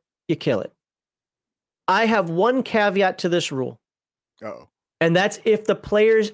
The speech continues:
Speaker 1: absolutely intend to keep the,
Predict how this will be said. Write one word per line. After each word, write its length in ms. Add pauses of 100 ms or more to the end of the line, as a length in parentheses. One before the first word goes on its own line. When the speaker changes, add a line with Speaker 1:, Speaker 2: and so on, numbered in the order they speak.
(120)
Speaker 1:
absolutely 840
intend 580
to 120
keep 380 (360)
the, 380